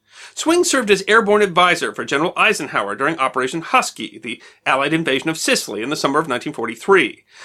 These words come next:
during which the Eighty-second Airborne made its first combat drop. Heavy winds scattered the airborne troops, and few of them reached their rally points. The Army wasn't sure that division-size air units would be practical.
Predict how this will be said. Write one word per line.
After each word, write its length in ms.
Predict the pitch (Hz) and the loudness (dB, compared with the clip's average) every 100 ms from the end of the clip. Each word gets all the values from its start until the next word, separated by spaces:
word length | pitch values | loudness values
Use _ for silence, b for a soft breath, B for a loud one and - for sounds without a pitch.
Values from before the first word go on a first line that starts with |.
| B | B
during 160 | 143 135 | 2 2
which 220 | 151 - | 0 2
the 160 | 165 156 | 0 2
Eighty-second 540 | 147 147 - - 170 | -2 -2 -2 -2 0
Airborne 400 | 196 185 123 123 | 2 2 2 0
made 140 | 131 151 | 0 -4
its 120 | 160 | -2
first 320 | 135 135 - | -4 -4 -2
combat 400 | 247 220 147 - | 0 2 0 0
drop. 280 | 123 - - _ _ _ _ _ b b b | -2 -2 -10 _ _ _ _ _ b b b
Heavy 240 | 208 208 | 2 2
winds 360 | 202 240 165 156 | 2 4 4 2
scattered 320 | 185 180 175 | 2 2 2
the 100 | 165 | 0
airborne 260 | 156 165 165 | 0 0 0
troops, 460 | 277 226 127 - | 2 2 2 -4
and 140 | 123 117 | -8 0
few 140 | 170 | 2
of 80 | 185 | 4
them 160 | 202 | 2
reached 280 | 151 165 - | 2 -2 0
their 120 | 185 | 2
rally 260 | 175 165 127 | 4 2 0
points. 420 | - 104 - - _ _ _ _ _ B B | -6 -8 -10 -20 _ _ _ _ _ B B
The 100 | 180 | 2
Army 240 | 175 294 247 | 4 4 4
wasn't 320 | 185 165 156 | 4 2 -2
sure 240 | - 117 | -2 -2
that 160 | 131 160 | -2 -2
division-size 760 | 160 170 220 262 - 185 170 170 | 2 2 2 2 2 0 0 4
air 180 | 226 | 4
units 340 | 196 123 131 - | 2 -2 -4 -2
would 140 | 170 | -2
be 140 | 185 214 | -2 0
practical. 600 | 220 202 - - - | 0 -2 -4 -10 -10